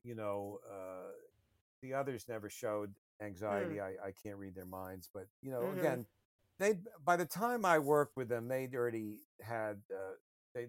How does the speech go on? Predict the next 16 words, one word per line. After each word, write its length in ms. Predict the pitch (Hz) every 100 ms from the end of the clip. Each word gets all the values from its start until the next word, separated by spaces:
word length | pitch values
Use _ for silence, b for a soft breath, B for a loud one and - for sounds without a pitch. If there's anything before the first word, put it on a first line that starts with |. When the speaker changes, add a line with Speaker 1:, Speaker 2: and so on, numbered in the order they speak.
| 117
Speaker 1:
they'd 180 | 123
been 160 | 117 113
Led 160 | 110 95
Zeppelin 380 | 107 101 104 92
for 160 | 90
four 380 | - - 113 107
years. 580 | 98 95 98 117 113 - _ _ _
Speaker 2:
Right. 300 | 185 185 175
Speaker 1:
So, 360 | 143 117 107 104 _ _ -
you 140 | 139
know, 60 | 165
you 120 | 160
know, 160 | 139 110
they, 240 | 113 131 123 117
they'd 220 | 131 123
done 340 | 127 117 110